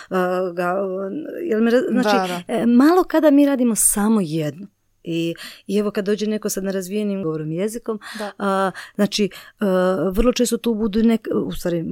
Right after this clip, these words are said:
Speaker 1: budu nekad uključene i komunikacijske teškoće i nešto, znači, onoga trenutka,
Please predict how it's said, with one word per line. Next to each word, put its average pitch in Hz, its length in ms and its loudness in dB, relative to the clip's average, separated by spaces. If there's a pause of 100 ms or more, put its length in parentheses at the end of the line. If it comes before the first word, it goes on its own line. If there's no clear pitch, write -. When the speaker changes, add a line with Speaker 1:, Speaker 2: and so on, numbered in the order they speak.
(120)
Speaker 1:
budu 190 500 -4
nekad 202 320 -4
uključene 196 400 -4
i 220 140 -2
komunikacijske 190 840 -2
teškoće 160 480 -10
i 208 120 -2
nešto, 220 260 -6
znači, 214 280 -6 (380)
onoga 262 360 2
trenutka, 165 640 -4